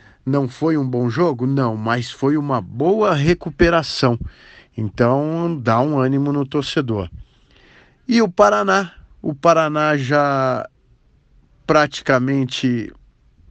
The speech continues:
toma aquela ducha de água fria, né? Porque era um time que tava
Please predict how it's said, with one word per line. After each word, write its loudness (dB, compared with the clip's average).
toma 2
aquela 0
ducha -2
de -4
água -2
fria, -4
né? -6
Porque 0
era 4
um 0
time 0
que -10
tava 0